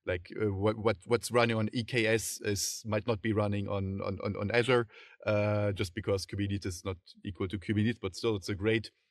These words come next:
way to just put, like, abstraction layer on top. And then also, and this is our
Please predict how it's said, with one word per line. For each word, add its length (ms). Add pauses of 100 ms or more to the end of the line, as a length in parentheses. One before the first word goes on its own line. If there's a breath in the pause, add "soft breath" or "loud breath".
(120)
way 320
to 180
just 220
put, 180
like, 200
abstraction 500
layer 220
on 80
top. 260 (460 soft breath)
And 120
then 140
also, 500 (140)
and 100
this 140
is 140 (200)
our 340